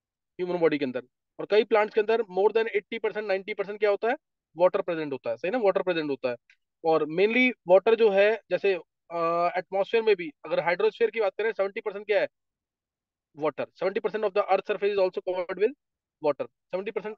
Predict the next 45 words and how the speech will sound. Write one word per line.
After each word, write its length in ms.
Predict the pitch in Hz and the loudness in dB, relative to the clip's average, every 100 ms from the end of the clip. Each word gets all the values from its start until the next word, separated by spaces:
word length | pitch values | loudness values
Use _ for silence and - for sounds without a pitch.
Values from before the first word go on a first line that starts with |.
| - | -4
अर्थ 160 | 185 | -2
सरफेस 300 | 202 190 208 | 0 2 2
भी 140 | 208 233 | 2 0
कवर्ड 300 | 196 202 208 | 4 4 4
है 120 | 208 | 2
किससे? 440 | - 190 _ - | -4 -16 _ 0
Water 260 | 196 143 139 | 2 2 0
से। 180 | - 135 _ _ _ 165 | -4 -12 _ _ _ -4
Mainly 440 | 190 226 262 247 | -2 0 0 2
water 180 | 190 196 | 2 2
जो 120 | 202 | 0
प्रेजेंट 280 | 190 190 190 | -2 -2 -4
होता 200 | 180 185 | -4 0
है, 60 | 196 | 0
वो 80 | |
कहाँ 280 | 214 _ 196 | 0 _ -2
present 220 | 196 202 | -2 -2
होता 140 | 196 233 | -4 -6
है? 60 | |
ओशंस 420 | 247 190 180 202 - | 0 0 0 -4 -6
के 80 | |
अंदर। 180 | 147 123 - _ _ _ _ - | -8 -8 -12 _ _ _ _ 2
ओशंस 380 | 202 - 247 | 2 4 2
में 120 | 233 233 | 4 4
लगभग 400 | 208 196 247 - _ 185 | 2 2 0 -2 _ -2
नाइंटी 380 | 190 208 202 247 | 2 2 -2 -4
सेवन 220 | 226 220 | -2 -2
परसेंट 420 | 202 - 214 208 | -4 -8 -10 -4
वाटर 260 | 160 139 117 | -2 -2 -6
है। 60 | - _ _ _ | -10 _ _ _
बाकी 240 | 185 233 208 | -2 -2 2
लेक्स, 400 | 196 214 190 180 | 6 6 4 -4
रिवर्स, 420 | 180 202 190 - | 0 2 2 -4
पॉन्ड्स 380 | 180 180 196 - - _ _ _ _ | -4 -2 -4 -8 -20 _ _ _ _
या 160 | 180 170 180 | 0 0 -2
मॉइस्चर 680 | 180 170 185 190 - 208 | -6 2 4 4 2 2
में 280 | 196 196 196 - _ _ - | 4 2 2 -4 _ _ 0
या 100 | 180 | 2
फिर, 400 | 190 196 185 - _ _ _ - | 4 4 2 -4 _ _ _ -6
अ, 260 | 170 170 | -2 0
ग्राउंड 300 | 165 185 214 | 2 4 6
वाटर 200 | 208 190 | 4 4
जो 320 | - _ 180 196 | 0 _ 0 0
होता 240 | 185 | 2
है, 80 | 180 | 0